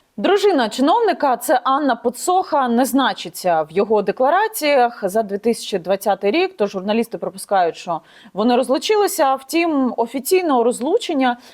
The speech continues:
в жодних судових реєстрах немає. Ну, тобто є два варіанти. Або це на стадії якісь там подання, або просто намахують в деклараціях державу.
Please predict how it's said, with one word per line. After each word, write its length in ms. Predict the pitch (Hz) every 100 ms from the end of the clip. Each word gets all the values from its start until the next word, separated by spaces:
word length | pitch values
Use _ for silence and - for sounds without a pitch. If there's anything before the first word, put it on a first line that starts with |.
| - -
в 80 |
жодних 340 | 202 339 349 277
судових 460 | 254 233 262 247
реєстрах 640 | 202 214 262 254 220 214 -
немає. 640 | 185 214 226 175 147 127 117 - -
Ну, 140 | 320
тобто 300 | - 233 220
є 80 | 233
два 160 | 208
варіанти. 460 | 196 170 156 151 -
Або 240 | 170 185
це 240 | 202 185 165 -
на 160 | 170 208
стадії 580 | - 370 415 330 311 - - _
якісь 280 | 202 - 240
там 160 | - 220
подання, 680 | 226 214 240 220 214 214 208 - _ _
або 360 | - 330 427 466
просто 680 | 240 294 - 254 233 196
намахують 840 | 170 233 247 190 185 - 165 - -
в 120 | 160
деклараціях 880 | 151 180 175 170 175 - 165 147 -
державу. 640 | 156 190 156 160 143 127